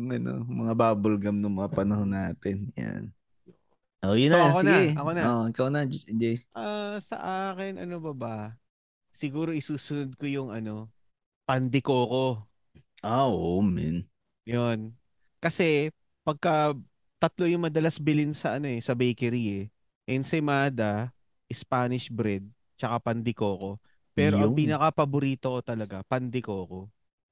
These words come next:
Speaker 2: May, may, ano, eh, may umay factor ako sa ensaymada kasi dati palaging puro ensaymada, Spanish bread. Tas yung Spanish bread naman, hindi ko ganun trip.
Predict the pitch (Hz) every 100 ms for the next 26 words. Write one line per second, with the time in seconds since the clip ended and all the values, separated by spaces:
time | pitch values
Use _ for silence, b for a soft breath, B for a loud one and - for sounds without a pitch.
0 | - 165 180 180 180 180 165 185 151 147
1 | 151 151 151 147 151 143 143 143 143 147
2 | 131 131 143 131 127 135 127 135 143 131
3 | 113 135 151 139 127 120 123 120 120 117
4 | 117 131 120 110 113 - 113 107 107 -
5 | 113 107 - 156 - - 143 139 135 143
6 | 127 131 123 131 131 139 - 143 135 135
7 | 123 117 117 123 120 117 127 120